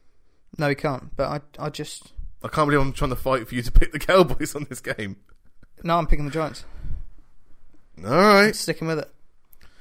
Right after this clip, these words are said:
Speaker 2: Monday night.
Speaker 1: They're gonna
Speaker 2: Oh.
Speaker 1: smash 'em as well now, aren't they? Cowboys gonna destroy 'em. I don't care. I'm picking the, picking the Giants.
Speaker 2: Monday Night Football.
Speaker 1: Yep.
Speaker 2: That's my two favourite teams.
Speaker 1: Okay.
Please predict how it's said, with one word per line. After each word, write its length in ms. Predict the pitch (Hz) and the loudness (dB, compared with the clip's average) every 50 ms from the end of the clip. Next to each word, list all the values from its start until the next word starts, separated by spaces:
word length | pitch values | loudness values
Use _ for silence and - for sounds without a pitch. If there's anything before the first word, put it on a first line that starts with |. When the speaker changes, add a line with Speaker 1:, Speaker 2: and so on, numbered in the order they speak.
| - - - - - - - - - | -20 -20 -20 -20 -20 -20 -18 -6 0
Speaker 2:
Monday 340 | 147 156 170 170 165 160 160 | 2 4 4 6 6 4 4
night. 260 | 160 156 226 208 175 | 4 4 2 2 4
Speaker 1:
They're 140 | 196 202 202 | 4 4 4
gonna 160 | 156 185 165 | 4 4 4
Speaker 2:
Oh. 40 | 160 | 2
Speaker 1:
smash 600 | 160 - - - - 185 185 180 165 160 - - | 0 0 -2 -2 0 2 4 4 4 4 0 -4
'em 80 | 151 139 | -4 -4
as 100 | 135 143 | -2 0
well 200 | 151 151 151 147 | 2 2 2 2
now, 140 | 147 135 139 | 2 0 0
aren't 140 | 147 143 143 | 0 0 -2
they? 140 | 135 135 139 | -2 -4 -2
Cowboys 460 | - - 180 175 170 160 156 143 - | 2 4 4 4 6 4 2 0 0
gonna 180 | 156 151 143 | -2 -6 -6
destroy 560 | 131 135 135 - - - - 180 165 160 147 135 | -6 -4 -2 -2 -2 -2 -2 -2 -2 0 0 -2
'em. 60 | 131 - - - - - - - - - - - - - | -2 -4 -6 -6 -6 -8 -8 -8 -8 -10 -10 -10 -4 0
I 100 | - 165 | 2 4
don't 160 | 165 160 147 | 4 2 2
care. 160 | - - 151 | 0 0 0
I'm 100 | 143 131 | 0 0
picking 240 | - 156 143 - 147 | 0 -2 -4 -4 -8
the, 60 | 135 - - - - - - - | -12 -12 -14 -14 -14 -12 -4 -2
picking 220 | - - - 214 | -2 -2 -2 -2
the 60 | 180 | -6
Giants. 380 | 165 151 147 143 - 277 285 - - - - - - - _ - - - - - - - - | -6 -6 -6 -4 -4 -6 -6 -8 -10 -12 -12 -14 -14 -16 _ -16 -12 -10 -8 -8 -8 -10 -6
Speaker 2:
Monday 400 | - 127 156 180 185 185 190 185 | 0 2 2 4 4 4 4 4
Night 260 | 180 175 175 165 156 | 6 6 4 4 2
Football. 480 | - 170 151 135 123 110 101 92 87 85 - | 2 0 0 2 0 0 0 0 -2 -4 -4
Speaker 1:
Yep. 280 | 151 151 160 165 - | -2 0 0 -2 -2
Speaker 2:
That's 200 | - 135 120 - | -4 -6 -6 -6
my 140 | - 107 104 | -4 -4 -4
two 220 | 101 - - 151 147 | -2 -2 -2 -2 0
favourite 360 | - 151 143 143 147 147 139 | 0 0 0 0 -2 -4 -2
teams. 540 | - 120 101 92 85 85 80 - - - - | -2 -2 -2 -4 -6 -8 -12 -12 -14 -12 -10
Speaker 1:
Okay. 300 | - 160 - - 151 160 | -10 -8 -6 -6 -6 -6